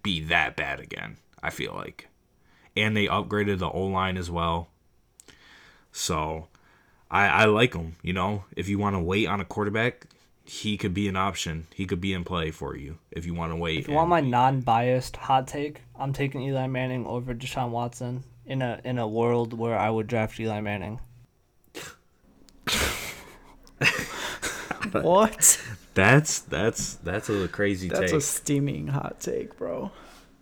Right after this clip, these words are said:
Speaker 2: Just watch. He's gonna finish higher than Deshaun Watson.
Speaker 3: You think Watson's coming for a colossal failure?
Speaker 2: I mean, he's not gonna have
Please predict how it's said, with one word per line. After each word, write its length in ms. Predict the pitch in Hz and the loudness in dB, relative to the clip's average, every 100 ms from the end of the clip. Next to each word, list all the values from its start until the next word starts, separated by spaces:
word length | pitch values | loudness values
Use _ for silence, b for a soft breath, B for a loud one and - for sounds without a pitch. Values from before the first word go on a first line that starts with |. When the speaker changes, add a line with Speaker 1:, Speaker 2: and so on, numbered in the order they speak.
| - - | -20 -16
Speaker 2:
Just 180 | 120 113 | -12 -4
watch. 280 | 123 104 - | -4 -4 -4
He's 140 | 123 | -2
gonna 180 | 139 147 | 0 0
finish 340 | 139 127 117 | -2 0 0
higher 220 | - 113 110 | 0 -2 -2
than 160 | 110 | -4
Deshaun 260 | 123 - 104 | -8 -8 -6
Watson. 440 | - - - 107 135 - - - - - - - - - - - B B B B B B B 285 170 | -8 -10 -12 -14 -16 -20 -20 -20 -20 -20 -20 -20 -20 -20 -20 -20 B B B B B B B -18 -10
Speaker 3:
You 140 | 156 | -6
think 220 | 147 143 | -2 -2
Watson's 460 | 139 123 131 139 139 | 0 -2 -2 -2 -2
coming 320 | - 135 131 | -4 -4 -4
for 160 | - 127 | -6 -8
a 40 | |
colossal 580 | - 139 127 117 - 131 | -8 -6 -4 -2 -4 -4
failure? 580 | - - 139 147 165 175 b b b b b b b | -6 -8 -6 -6 -6 -8 b b b b b b b
Speaker 2:
I 80 | 131 | -4
mean, 420 | 139 139 131 127 | -2 -2 -2 -4
he's 320 | 143 143 139 127 | -6 -4 -2 -2
not 240 | 117 123 | -2 -2
gonna 240 | 120 113 - | -4 -8 -10
have 280 | 120 123 | -6 -6